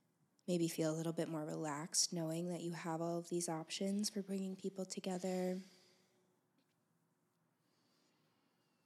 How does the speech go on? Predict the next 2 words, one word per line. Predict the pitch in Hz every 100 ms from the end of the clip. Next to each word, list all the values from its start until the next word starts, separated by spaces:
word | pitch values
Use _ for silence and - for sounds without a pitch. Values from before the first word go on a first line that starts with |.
| _ _ _ _ _ _ _ _ _ _ _ _ _ _ _ - _
Think | 208 202
about | 214 190 180 180 180 180